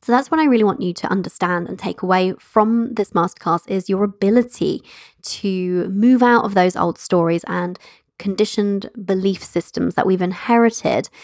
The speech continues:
and believe in this newer way, which is absolutely possible for you.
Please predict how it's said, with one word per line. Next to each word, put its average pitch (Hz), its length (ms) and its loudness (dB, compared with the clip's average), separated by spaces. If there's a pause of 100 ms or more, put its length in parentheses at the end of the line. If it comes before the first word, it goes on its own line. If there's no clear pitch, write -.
(320)
and 196 680 -2
believe 208 680 2
in 190 580 -2
this - 240 -6
newer 226 360 4
way, 165 420 -4
which - 220 -8
is 190 140 -10
absolutely 220 680 0 (260)
possible 240 540 0
for - 160 -12
you. 220 500 6